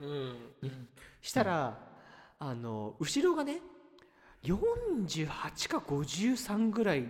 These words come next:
Speaker 2: 四十八から五十三ぐらいのおじさんと、
Speaker 1: うん。
Speaker 2: 多分女子大生っぽい人のコンビだったの。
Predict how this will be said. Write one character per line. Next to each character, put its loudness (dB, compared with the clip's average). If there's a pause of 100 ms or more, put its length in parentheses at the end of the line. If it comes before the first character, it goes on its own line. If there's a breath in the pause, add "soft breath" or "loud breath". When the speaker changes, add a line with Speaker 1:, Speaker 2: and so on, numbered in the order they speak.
Speaker 2:
四 8
十 4
八 -2
か 4
ら 4
五 0
十 0
三 0
ぐ 2
ら 2
い -2
の -4
お -2
じ -4
さ -4
ん -6
と、 2 (760)
Speaker 1:
う -10
ん。 -10 (440 soft breath)
Speaker 2:
多 4
分 6
女 2
子 -2
大 8
生 4
っ 4
ぽ 2
い 0
人 -8
の -6
コ 0
ン -4
ビ -6
だ -8
っ -18
た -14
の。 -14